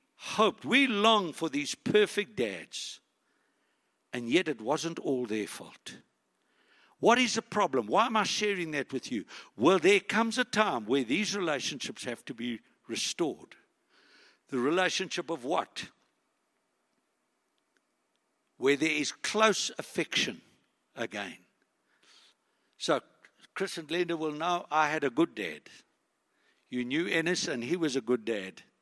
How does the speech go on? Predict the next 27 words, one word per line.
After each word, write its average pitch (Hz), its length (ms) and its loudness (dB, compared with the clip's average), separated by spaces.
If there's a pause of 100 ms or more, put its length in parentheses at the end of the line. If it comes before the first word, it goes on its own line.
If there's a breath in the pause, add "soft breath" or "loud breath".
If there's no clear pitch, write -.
(500 soft breath)
Um, 120 460 2 (840)
loved 139 340 0
being 185 200 0
with 165 180 -6
my 165 140 -2
dad. 165 360 2
We 147 120 -2
went 147 280 -2
through 170 140 0
life. 160 400 2
We, 139 320 -2
it - 240 -8
ended 165 400 4
well. 147 360 4
Everything 170 440 2
was 143 200 -2
good. - 320 -8 (640 soft breath)
I 156 140 4
would 190 200 4
have 190 100 0
been 202 180 -2
considered 190 600 4
one 165 200 4
of 175 80 0
the 175 80 0
blessed 143 400 0
ones. - 420 -16